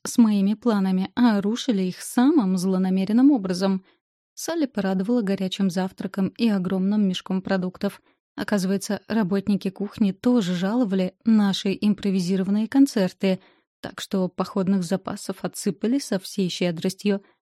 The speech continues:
Помимо запрошенного, они передали целый мешок засахаренных орехов и фруктов — жестяную коробку с пастилой,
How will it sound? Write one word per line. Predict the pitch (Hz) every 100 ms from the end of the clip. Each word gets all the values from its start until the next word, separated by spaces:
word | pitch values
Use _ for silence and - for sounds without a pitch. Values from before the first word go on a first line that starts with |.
| _ _ -
Помимо | 277 370 311
запрошенного, | 190 185 - 180 175 220 247 277 -
они | 226 214 196
передали | - 202 196 180 233 277
целый | - 220 196 185 240 269 _ _
мешок | 214 208 196 - 190 -
засахаренных | 202 185 190 - 175 - 196 240 254 -
орехов | 202 180 175 208 -
и | 240
фруктов — | - 277 254 - 185 - _ _ -
жестяную | 208 226 - 214 208 233
коробку | 302 247 - 190
с | -
пастилой, | - - 196 185 185 254